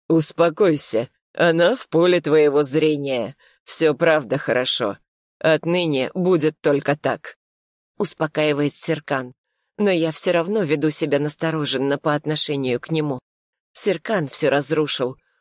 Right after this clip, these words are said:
просто взял и разбил все наши жизни.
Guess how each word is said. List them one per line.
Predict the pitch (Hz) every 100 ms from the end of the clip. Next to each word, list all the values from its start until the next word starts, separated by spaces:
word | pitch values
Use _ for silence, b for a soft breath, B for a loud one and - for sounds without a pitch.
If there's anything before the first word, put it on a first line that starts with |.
| _
просто | 247 220 - 185
взял | 170 175 202 220 -
и | 254
разбил | 202 160 160 175 202
все | - - 175
наши | 143 151 160
жизни. | 147 151 135 123 113